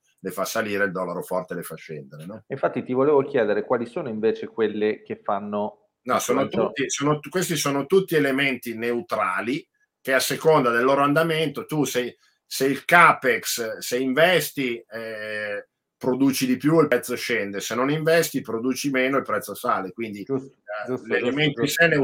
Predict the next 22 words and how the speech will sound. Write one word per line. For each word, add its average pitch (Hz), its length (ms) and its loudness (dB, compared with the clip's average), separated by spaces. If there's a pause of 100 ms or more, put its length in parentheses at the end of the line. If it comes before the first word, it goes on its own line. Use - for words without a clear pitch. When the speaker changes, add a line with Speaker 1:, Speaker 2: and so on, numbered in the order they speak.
(160)
Speaker 1:
neutrale, 110 340 4
poi 135 220 2
l'uso 131 320 4
che 131 100 -2
ne 143 140 -2
fai, 135 480 2
il 113 160 -16
clima, 139 520 0 (520)
eh, 101 340 -10
chiaramente 120 680 0
se - 160 -2
hai 113 560 2
inondazioni 123 1120 4 (240)
e 110 160 -4
gelate 123 640 6
avrai 117 320 2
meno 120 220 0
raccolti, 156 640 2
se 120 140 -4
hai 113 120 0
un 110 180 -6
clima 113 640 -2